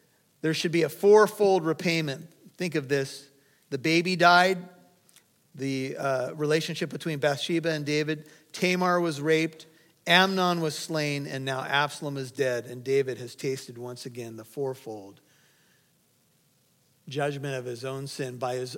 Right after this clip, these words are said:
own judgment, it was judged back to him. Jesus said, "By your own measure of judgment,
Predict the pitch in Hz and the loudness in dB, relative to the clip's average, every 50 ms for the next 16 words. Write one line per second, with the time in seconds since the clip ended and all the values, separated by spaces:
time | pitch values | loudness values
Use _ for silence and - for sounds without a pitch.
0 | - - 175 170 190 208 220 233 240 226 196 143 160 170 170 165 139 139 135 127 | -10 -4 -2 0 2 4 4 2 2 0 0 0 2 4 4 2 2 -2 -8 -8
1 | 120 120 - _ _ _ _ _ _ _ _ _ _ _ _ _ _ _ _ _ | -10 -12 -14 _ _ _ _ _ _ _ _ _ _ _ _ _ _ _ _ _
2 | _ _ _ _ _ _ _ _ _ _ _ _ _ _ - 135 131 127 - - | _ _ _ _ _ _ _ _ _ _ _ _ _ _ -10 -10 -10 -10 -12 -12
3 | 147 135 131 - - 160 139 135 127 120 - - - 135 123 120 117 - - - | -12 -10 -10 -8 -6 -4 -4 -4 -6 -8 -12 -10 -8 -8 -8 -8 -10 -14 -14 -14
4 | 120 123 117 113 110 113 139 143 135 139 131 - - 139 117 131 127 131 131 143 | -12 -12 -12 -12 -10 -10 -8 -8 -8 -8 -8 -6 -6 -6 -4 -2 -4 -4 -4 -6
5 | 147 160 175 196 202 202 196 190 190 190 185 156 175 175 170 156 143 123 - 151 | -6 -2 0 0 0 0 0 2 2 2 2 2 0 0 0 -2 -4 -4 -4 -2
6 | 147 143 127 123 117 104 90 - | -2 -2 -4 -6 -12 -16 -18 -20